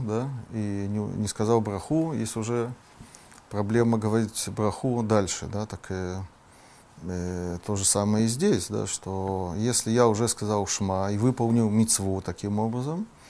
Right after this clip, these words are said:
да, получается, что я уже не смогу п-, потом читать Шма с брахот, с благословениями,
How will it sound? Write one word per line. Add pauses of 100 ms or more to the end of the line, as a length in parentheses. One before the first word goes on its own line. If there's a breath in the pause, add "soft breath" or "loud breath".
(580 loud breath)
да,
получается,
что
я
уже
не
смогу
п-,
потом
читать
Шма
с
брахот,
с
благословениями,